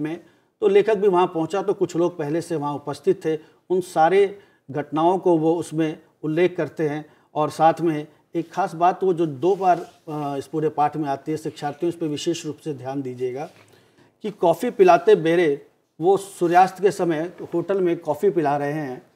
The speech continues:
अंत में आप इस पाठ के देखेंगे, सूर्योदय के समय जब बेरे दिखते हैं तो वहाँ पे भी बेरे जो हैं वो लोगों को कॉफ़ी पिला रहे हैं। एक और इसमें ये स्थिति है और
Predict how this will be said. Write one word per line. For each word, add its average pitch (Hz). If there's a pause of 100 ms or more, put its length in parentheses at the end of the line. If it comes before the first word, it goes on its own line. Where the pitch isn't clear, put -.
(260)
अंत 175
में 175
आप 170
इस 156
पाठ 156
के 160
देखेंगे, 147 (360)
सूर्योदय 196
के 233
समय 196
जब 165
बेरे 165
दिखते 165
हैं 165 (380)
तो 190
वहाँ 175
पे 196
भी 185
बेरे 160
जो 160
हैं 151 (200)
वो 220 (160)
लोगों 156
को 196 (320)
कॉफ़ी 156
पिला 120
रहे 113
हैं। 113 (360)
एक 226
और 233 (200)
इसमें 214
ये 180
स्थिति 180
है 190 (140)
और 156